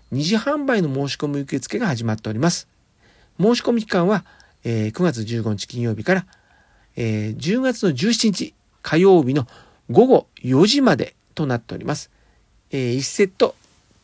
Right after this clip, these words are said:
五千円。今回の購入上限は一セット十セットまでと、一、一人十セットまでとなっております。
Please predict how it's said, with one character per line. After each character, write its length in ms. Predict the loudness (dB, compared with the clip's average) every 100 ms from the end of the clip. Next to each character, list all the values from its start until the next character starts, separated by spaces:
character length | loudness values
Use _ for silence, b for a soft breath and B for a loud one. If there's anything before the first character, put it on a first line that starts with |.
| _ _ _
五 120 | -6 -4
千 280 | 0 0 0
円。 180 | -4 -8 B B B B B
今 200 | 2 4
回 200 | 4 2
の 80 | 0
購 240 | -2 0
入 180 | 2 2
上 220 | 0 0
限 160 | 0 0
は 140 | -2 b b
一 140 | -10 -4
セ 160 | -2
ッ 20 |
ト 180 | -2 -4
十 200 | -6 -6
セ 220 | -8 -4 -6
ッ 60 | -2
ト 120 | -2
ま 160 | 0 0
で 140 | 0
と、 240 | -2 -4 -6
一、 220 | -6 -6
一 220 | -6 -2 0
人 140 | 0
十 160 | -4 -6
セ 200 | 0 0
ッ 60 |
ト 140 | 0 0
ま 100 | 0
で 100 | 0
と 120 | 0
な 100 | 0
っ 20 |
て 100 | 0
お 20 |
り 60 | 2
ま 100 | 2
す。 160 | 0